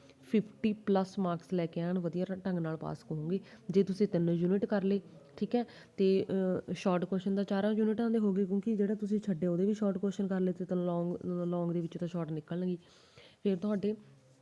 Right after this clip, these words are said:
ਜਿਹੜੇ ਕਿ ਐਨ ਵਧੀਆ ਮਾਰਕਸ, ਕਿਉਂਕਿ ਤੁਹਾਡਾ ਪੇਪਰ ਹੈ ਜਿਹੜਾ ਕਿ ਨਾਈਨਟੀ ਮਾਰਕਸ ਦਾ ਤੁਸੀਂ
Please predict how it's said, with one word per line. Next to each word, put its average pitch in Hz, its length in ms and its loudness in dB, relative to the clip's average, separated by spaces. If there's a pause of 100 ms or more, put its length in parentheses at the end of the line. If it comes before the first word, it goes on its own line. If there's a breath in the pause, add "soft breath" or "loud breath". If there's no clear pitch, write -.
(480)
ਜਿਹੜੇ 180 240 4
ਕਿ 214 260 -2
ਐਨ 202 420 2
ਵਧੀਆ 190 300 2
ਮਾਰਕਸ, 165 400 -2 (400 loud breath)
ਕਿਉਂਕਿ 185 220 0
ਤੁਹਾਡਾ 202 260 2
ਪੇਪਰ 185 300 -2
ਹੈ 180 80 2
ਜਿਹੜਾ 180 240 0
ਕਿ 208 240 -2 (340 loud breath)
ਨਾਈਨਟੀ 175 320 2
ਮਾਰਕਸ 180 280 -2
ਦਾ 185 80 2
ਤੁਸੀਂ 202 380 0